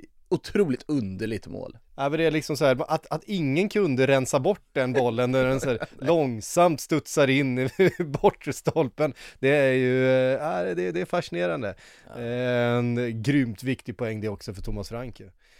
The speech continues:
Speaker 1: Ja, och sen behöver han ju mer än en poängare.
Speaker 2: Han behöver ju mer än en poäng, men en poäng är,
Speaker 1: Ja.
Speaker 2: det är lite som Arne Slott just nu liksom. Den där poängen var ändå, eh, det är ändå skillnad med en poäng och noll poäng.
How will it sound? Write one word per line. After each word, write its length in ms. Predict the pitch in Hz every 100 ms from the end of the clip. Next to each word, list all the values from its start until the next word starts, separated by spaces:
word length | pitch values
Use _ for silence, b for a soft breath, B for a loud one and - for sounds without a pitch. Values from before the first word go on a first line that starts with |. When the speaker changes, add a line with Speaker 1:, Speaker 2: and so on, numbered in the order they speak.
| b b
Speaker 1:
Ja, 560 | 139 156 147 147 151 151
och 60 |
sen 280 | 147 147 165
behöver 240 | 160 143 135
han 100 | 123
ju 60 |
mer 280 | 120 131 120
än 140 | 117
en 180 | 117 107
poängare. 580 | - 117 110 - - - - - -
Speaker 2:
Han 180 | 120 123
behöver 240 | 151 139
ju 60 | 135
mer 200 | 131 123
än 80 |
en 140 | 117 104
poäng, 220 | 117 104
men 100 | 123
en 180 | 170 170
poäng 320 | 165 139 131
är, 180 | 127 127
Speaker 1:
Ja. 100 | 127
Speaker 2:
det 40 | 156
är 40 |
lite 220 | 165 147
som 140 | 165 147
Arne 220 | 139 131
Slott 320 | 151 127 -
just 160 | 160 -
nu 220 | 143 127
liksom. 380 | 113 117 120 120 B B
Den 140 | 143
där 120 | 135 143
poängen 420 | 165 151 147 135
var 100 | 127
ändå, 320 | 123 113 113 104 b b b b b _ _ _
eh, 960 | 139 127 123 120 120 120 120 117 117 120 135 139
det 120 | 156 185
är 60 |
ändå 180 | 196 185
skillnad 360 | - 170 160 139
med 180 | 147 139
en 100 | 127
poäng 240 | 139 123
och 60 | 123
noll 180 | 120
poäng. 260 | 107 101